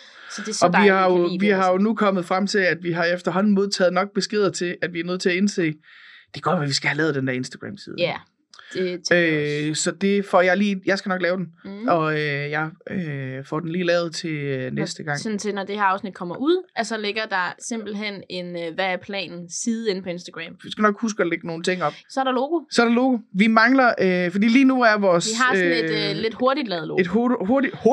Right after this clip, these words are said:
Speaker 2: hurtigt lavet
Speaker 1: Og vi er
Speaker 2: logo,
Speaker 1: super
Speaker 2: som
Speaker 1: glade
Speaker 2: er
Speaker 1: for det,
Speaker 2: et
Speaker 1: men vi vil
Speaker 2: billede af
Speaker 1: godt
Speaker 2: os to.
Speaker 1: have et mere,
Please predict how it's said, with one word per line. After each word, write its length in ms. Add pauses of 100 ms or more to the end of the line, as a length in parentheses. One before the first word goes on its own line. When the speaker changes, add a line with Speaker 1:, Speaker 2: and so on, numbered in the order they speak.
(360)
Speaker 2:
hurtigt 300
lavet 160
Speaker 1:
Og 40
vi 40
er 40
Speaker 2:
logo, 120
Speaker 1:
super 220
Speaker 2:
som 80
Speaker 1:
glade 220
Speaker 2:
er 40
Speaker 1:
for 120
det, 100
Speaker 2:
et 60
Speaker 1:
men 140
vi 60
vil 60
Speaker 2:
billede 140
af 60
Speaker 1:
godt 120
Speaker 2:
os 80
to. 60
Speaker 1:
have 140
et 100
mere, 360